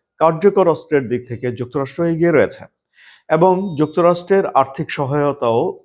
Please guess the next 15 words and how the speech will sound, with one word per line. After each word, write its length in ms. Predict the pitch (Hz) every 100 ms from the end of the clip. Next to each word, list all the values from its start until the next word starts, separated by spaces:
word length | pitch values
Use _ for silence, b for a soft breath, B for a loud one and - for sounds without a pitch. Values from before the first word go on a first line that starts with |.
| _
ইউক্রেনের 460 | 147 147 151 127 120
জন্য 340 | 113 110 180 185 - 143
বিপুল। 320 | 202 180 85 - _ _ _ B B B B B 175
এবং 440 | 160 185 180 175
এর 360 | 170 202 226 156
বাইরেও 520 | 147 170 170 127 120
যুক্তরাষ্ট্র 800 | 110 139 151 185 196 190 - 208
ইউক্রেনের 440 | 147 135 156 147
সঙ্গে 340 | 147 143 131 117
রয়েছে, 580 | 98 101 - 185 196 -
এটি 280 | 151 202 185
একটা 220 | - 139
বড় 360 | 113 135 165
বার্তা 400 | 147 127 123 123
দেয় 320 | 101 104 127